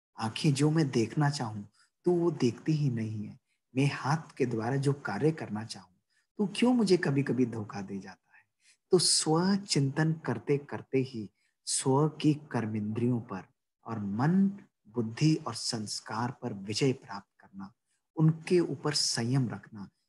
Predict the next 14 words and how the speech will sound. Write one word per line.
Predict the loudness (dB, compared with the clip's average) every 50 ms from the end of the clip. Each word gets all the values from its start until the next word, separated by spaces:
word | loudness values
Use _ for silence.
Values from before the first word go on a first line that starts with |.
| _ _ -4
ये | -4 -4
बहुत | -4 -4 -6 -4 -2 -4 -4 -2
सुंदर | -4 -4 -4 -4 -4 -4 -2 -2 -2
स्वचिंतन | -4 -4 -4 -6 -8 -6 -8 -8 -8 -8 -10 -12 -16 -16
का | -16 -18 -18
अभ्यास | -18 -20 _ _ _ _ _ _ -20 -20 -20 -20 -20 -20 -20 _
है | _ _ _ _ _ _ _ _ _ _
कि | -2 0
मैं | 0 0 0 -2
कौन | -6 -10 -6 -4 -2 0 0 -2
हूँ | -4 -6 -10 -12 -12 -14 _ _ _ _ _ _ _ -4
और | -2 0
ये | 0 -2
कर्मेंद्रियाँ, | -2 -4 -6 -4 -4 -4 -4 -4 -4 -2 -2 0 2 2 2 2 2 -2 -6 -12